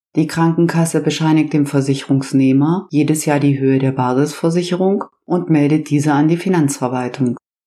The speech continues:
Die gezahlten Beiträge, welche die Basisversicherung überschreiten,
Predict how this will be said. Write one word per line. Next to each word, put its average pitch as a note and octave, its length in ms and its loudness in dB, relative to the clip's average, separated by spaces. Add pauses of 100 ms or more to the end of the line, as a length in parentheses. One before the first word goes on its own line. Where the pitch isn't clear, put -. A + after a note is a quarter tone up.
(120)
Die D3 80 0
gezahlten C#3+ 600 0
Beiträge, E3 800 0
welche D#3+ 260 0
die C#3+ 100 2
Basisversicherung C3+ 960 -2
überschreiten, D3 960 0